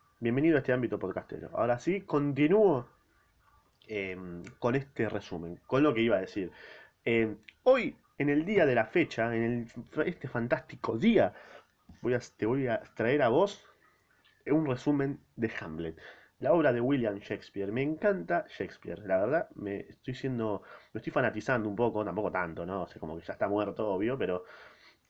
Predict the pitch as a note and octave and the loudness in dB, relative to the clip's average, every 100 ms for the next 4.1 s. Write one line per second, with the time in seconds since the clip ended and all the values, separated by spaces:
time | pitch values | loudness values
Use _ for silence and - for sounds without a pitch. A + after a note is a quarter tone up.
0 | - - A2+ G2+ F#2 F#2 - A#2+ A2+ G2 | -20 -10 -6 -6 -6 -6 -6 -6 -4 -6
1 | - A#2+ G2 F#2 F#2+ F#2+ - - - - | -2 -2 -2 -4 -4 -6 -10 -20 -20 -20
2 | _ _ - - G#2 G#2 - _ - A2+ | _ _ -20 -4 -2 -2 -8 _ -2 2
3 | A#2 A#2 B2+ F3+ F3+ B2 - A#2 A#2 E3+ | 4 4 4 6 6 4 0 0 4 4
4 | E3 | 2